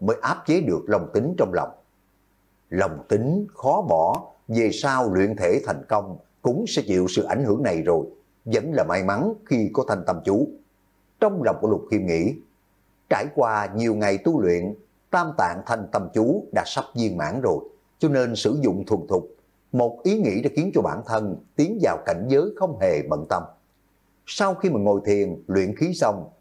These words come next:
tiếp theo là luyện đan. Trong phòng đặt một lô đỉnh, hai tay ba chân cỡ lớn,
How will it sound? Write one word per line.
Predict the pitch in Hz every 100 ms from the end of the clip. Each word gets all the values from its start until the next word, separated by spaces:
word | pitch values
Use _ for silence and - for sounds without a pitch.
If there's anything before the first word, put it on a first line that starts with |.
| -
tiếp | 185 220 -
theo | 120 104
là | 90 80
luyện | 85 87
đan. | 95 92 - _ _ _ _ _ _ _ -
Trong | 196 160
phòng | 107 90 78 - _
đặt | 135 110 -
một | 117 101 151
lô | 165
đỉnh, | 120 87 117 180 - _
hai | - 131 120
tay | 110 110 104 92
ba | - 113
chân | 101 113 98 -
cỡ | 80 104
lớn, | 110 180